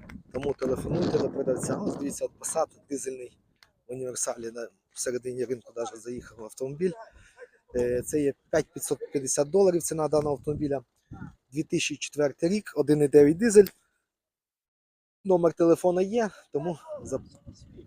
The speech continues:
записуйте, телефонуйте. Також прохання підписатися на канал, вже неодноразово в своїх відео казав. Дуже дякую, що дивитесь мої відео. Люди, які коментують дуже часто, дуже приємно. Можливо, деколи, знаєте, не всім відписую, але я це все,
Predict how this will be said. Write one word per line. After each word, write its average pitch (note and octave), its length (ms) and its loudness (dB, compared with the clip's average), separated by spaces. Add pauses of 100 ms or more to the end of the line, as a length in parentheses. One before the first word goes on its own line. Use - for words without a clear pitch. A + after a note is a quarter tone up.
(540)
записуйте, - 480 -2
телефонуйте. A2+ 600 -8
Також C3+ 320 -6
прохання C3 460 -10
підписатися C#3 600 -6
на D#3+ 120 -6
канал, G3 300 0
вже F3+ 120 -2
неодноразово E3+ 640 0
в - 60 -4
своїх D3+ 240 -4
відео C#3+ 200 -2
казав. C3 320 -10 (640)
Дуже C#3+ 200 -2
дякую, C3+ 360 -2
що - 140 -10
дивитесь D3 420 -4
мої C#3+ 240 -8
відео. F3+ 360 0 (1400)
Люди, D#3 260 0
які D3+ 180 -4
коментують E3 560 -4
дуже E3 220 -4
часто, D3 340 -4
дуже C3+ 220 -4
приємно. E3 460 -2
Можливо, D#3 360 2
деколи, D3 360 4
знаєте, C#3+ 380 0
не D3 100 -2
всім D#3 280 -4
відписую, D3+ 600 0
але C3+ 220 2
я D3+ 140 2
це - 140 -6
все, C3+ 260 -2